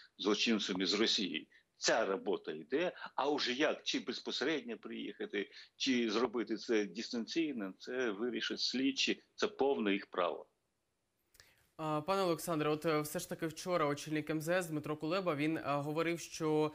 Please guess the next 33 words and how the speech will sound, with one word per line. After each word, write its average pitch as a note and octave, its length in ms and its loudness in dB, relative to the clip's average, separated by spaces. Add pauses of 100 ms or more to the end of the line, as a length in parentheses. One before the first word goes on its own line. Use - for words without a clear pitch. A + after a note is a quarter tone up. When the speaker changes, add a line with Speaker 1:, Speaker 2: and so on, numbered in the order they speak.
(160)
Speaker 2:
було D#3+ 200 2
б E3 40 -2
добре, D#3+ 280 4
звичайно, C#3+ 420 -2
якби, C#3 400 2
е, C3+ 400 4
наші C#3 320 0
європейські C#3+ 560 0
партнери E3 380 -2
допомагали D3 640 0
нам C3+ 200 -2
збирати C#3+ 420 -2
докази C#3+ 420 -2
і C3+ 40 -2
розслідувати, C#3 720 -2 (360)
е, C3+ 320 4
потім C#3 340 -2
ось C#3 160 -4
ці, C#3+ 260 2 (260)
е, C#3 260 4
криваві D3 400 2
вбивства D#3 560 0
у C#3+ 100 0
Бучі. C#3 380 -2
Е, C#3 100 2 (240)
але D3 840 4
нам E3+ 360 2
все D3+ 320 2
ж - 280 -6
треба D3+ 380 2
зброя D3+ 460 2
і C3+ 160 0
санкції. B2 800 -4